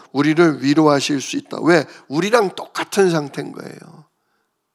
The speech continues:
그래서 이 예수님이 선지자, 제사장, 왕이라는 직분을 통해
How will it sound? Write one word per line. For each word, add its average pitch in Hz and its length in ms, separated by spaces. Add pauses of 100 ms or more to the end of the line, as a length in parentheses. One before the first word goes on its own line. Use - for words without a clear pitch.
(2000)
그래서 156 300
이 165 300
예수님이 160 760 (640)
선지자, 190 640
제사장, 156 580
왕이라는 147 500
직분을 156 480
통해 139 500